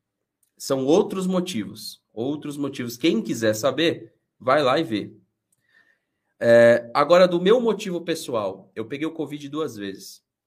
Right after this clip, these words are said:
Na semana que liberou a medida, eu pretendo tomar a vacina, mas não agora, tá? E aí são motivos particulares e pessoais meu. É, em momento algum vou fazer aqui uma campanha pra você não se vacinar.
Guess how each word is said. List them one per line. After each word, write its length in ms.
Na 160
semana 440
que 100
liberou 320
a 40
medida, 280
eu 160
pretendo 500
tomar 260
a 40
vacina, 340
mas 180
não 100
agora, 400
tá? 260
E 140
aí 140
são 160
motivos 280
particulares 640
e 40
pessoais 440
meu. 380
É, 220
em 220
momento 420
algum 200
vou 140
fazer 300
aqui 360
uma 160
campanha 360
pra 100
você 220
não 240
se 100
vacinar. 460